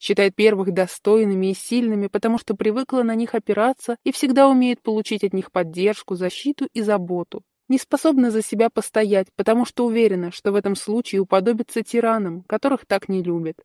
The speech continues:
Всегда промолчит, если с ней случается несправедливость, не возмутится, не уточнит, не станет прояснять недоразумения. Предпочитает перетерпеть, чтобы не доставлять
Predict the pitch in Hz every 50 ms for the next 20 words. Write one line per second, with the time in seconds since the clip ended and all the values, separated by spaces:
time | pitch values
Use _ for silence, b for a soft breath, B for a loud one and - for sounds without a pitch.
0 | _ _ _ - - - 190 180 196 190 - - 190 185 190 180 180 - - 233
1 | - 202 196 190 - 190 190 - - 214 220 240 - - 214 208 - - 214 202
2 | 208 - - 214 202 202 202 - - 208 208 196 208 190 185 196 196 190 180 160
3 | 160 - - _ _ - 233 254 247 254 233 226 220 214 - - 202 214 208 -
4 | - 190 196 208 220 202 - 196 196 - - - 202 208 202 - - 180 180 -
5 | - - 185 180 180 - _ - 175 175 170 - - 185 185 214 226 - 220 208
6 | 196 196 196 190 175 185 185 180 175 170 170 160 160 160 156 165 180 _ _ _
7 | _ _ - 220 233 - - - - - - 285 277 262 - - 262 254 233 -
8 | 262 247 - - 269 285 277 - - - - - - 202 190 190 190 190 185 170
9 | 180 180 - - 185 180 196 226 277